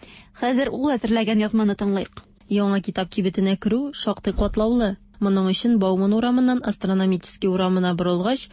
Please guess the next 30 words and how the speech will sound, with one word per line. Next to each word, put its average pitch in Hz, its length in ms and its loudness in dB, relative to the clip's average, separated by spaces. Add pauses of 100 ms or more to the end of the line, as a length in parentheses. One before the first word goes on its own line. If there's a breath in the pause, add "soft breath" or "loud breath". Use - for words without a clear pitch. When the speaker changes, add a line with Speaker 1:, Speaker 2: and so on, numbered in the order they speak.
(280 loud breath)
Speaker 2:
җир 190 360 0
астына 269 340 0
төшеп - 300 -4
китәргә 180 340 0
кирәк. 175 400 -4 (340)
Аны 208 320 2
ачу 190 300 0
өчен 294 260 2
китап 196 300 -2
нәшрияты 247 500 -2
Нурмаркет 202 560 0
ширкәтеннән 214 760 0 (340 loud breath)
ике 202 240 -4
йөз 185 160 0
утыз 254 240 -4
квадрат 202 480 0
метр 196 240 -2
мәйданны 185 480 0
арендага 190 560 0
алган. 180 380 0 (180)
Хәзер 180 300 -2
бу 180 120 0
кибет 208 360 -2
милли 185 340 2
җәмәгатьчелек 185 680 0
өчен 262 260 0
мөһим 208 400 2
мәдәният 190 480 2
учагына 190 460 0
әйләнде. 180 560 0